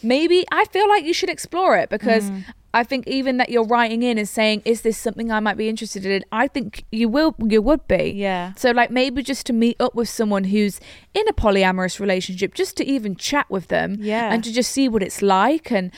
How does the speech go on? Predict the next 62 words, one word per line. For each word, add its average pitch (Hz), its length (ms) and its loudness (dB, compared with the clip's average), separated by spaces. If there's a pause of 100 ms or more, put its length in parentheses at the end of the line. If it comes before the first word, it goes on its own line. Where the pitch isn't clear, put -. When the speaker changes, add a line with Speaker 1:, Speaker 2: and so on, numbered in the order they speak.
(160)
Speaker 1:
just - 220 -6
to 214 140 2
have 240 260 0
that - 160 -2
conversation. 208 880 -2 (260)
You 381 80 -2
know, 262 60 4
you 262 60 2
don't 320 140 0
have 311 180 -2
to 233 140 0
d-, - 180 -8
make 226 240 2
a 208 40 -8
decision 196 440 -2
now 208 220 2
what, 185 240 -4 (180)
what 190 260 -4
you 202 140 -2
wanna 170 200 -2
do 233 280 -2
with 180 140 0
your 214 100 2
Speaker 2:
Yeah. 220 120 4
Speaker 1:
relationships 190 500 0
going 180 260 0
forward, 254 380 2
but, - 160 -4
like, 185 200 -2 (260)
to 262 80 -8
have 262 200 -2
a 180 40 -6
chat - 280 -2
about 180 380 2
it 165 100 0
and 190 80 -2
Speaker 2:
It, 254 60 4
Speaker 1:
just 233 180 0
Speaker 2:
it 269 140 2
sounds 311 260 2
like 285 140 2
something 262 340 -2
you're 226 160 2
genuinely 220 520 0
Speaker 1:
explore 233 260 0 (160)
Speaker 2:
curious 494 200 6
Speaker 1:
it, 220 140 6
Speaker 2:
about. 208 400 6
Speaker 1:
like, - 20 -6
I 320 120 4
would 427 100 4
Speaker 2:
So, 392 60 2
Speaker 1:
say 440 100 4
Speaker 2:
yeah. 208 240 6
Speaker 1:
go 494 100 6
for 254 200 0
it. 226 40 4
Like, 208 140 4
why 262 300 4
would 269 280 0 (380)
you 254 240 0
not? 339 120 4